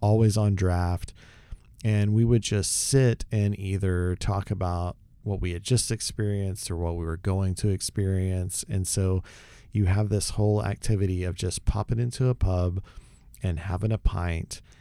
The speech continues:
and there's the people gathered around in little clusters throughout the pub doing the same thing.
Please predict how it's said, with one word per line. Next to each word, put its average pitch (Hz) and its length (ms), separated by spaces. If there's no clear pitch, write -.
and 90 500
there's 90 420
the 87 380
people 98 360
gathered 101 420
around 101 360
in 95 140
little 95 220
clusters 120 640
throughout 98 360
the - 100
pub 110 480
doing 98 240
the 87 80
same 87 320
thing. 104 400